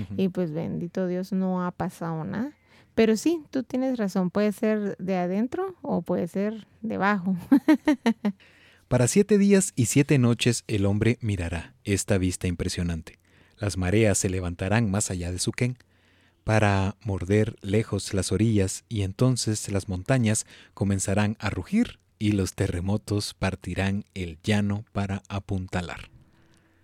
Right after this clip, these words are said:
Speaker 2: Sí, ya viste, es que te digo, tal vez puede ser que vamos a pasar por siete di-,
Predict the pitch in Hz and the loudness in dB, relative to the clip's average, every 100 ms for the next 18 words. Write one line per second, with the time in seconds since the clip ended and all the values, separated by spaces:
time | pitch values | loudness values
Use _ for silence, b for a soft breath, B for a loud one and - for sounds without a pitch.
0 | b - 330 311 202 208 214 240 233 247 | b -12 -8 -4 -4 -4 -4 -8 -8 -10
1 | 208 208 202 214 196 202 190 196 190 - | -10 -8 -4 -4 -4 -6 -4 -4 -6 -6
2 | 214 208 226 208 - 220 202 202 208 214 | -6 -4 -6 -8 -6 -4 -2 -2 -2 -2
3 | - 196 - 180 - 196 202 220 _ 208 | -4 -10 -8 -12 -10 -10 -8 -10 _ -6
4 | 196 190 180 185 175 185 b b b b | -4 -4 -4 -6 -6 -10 b b b b
5 | b - - - 240 240 202 226 208 220 | b -20 -20 -8 -2 -2 0 -2 -2 -4
6 | 202 | -6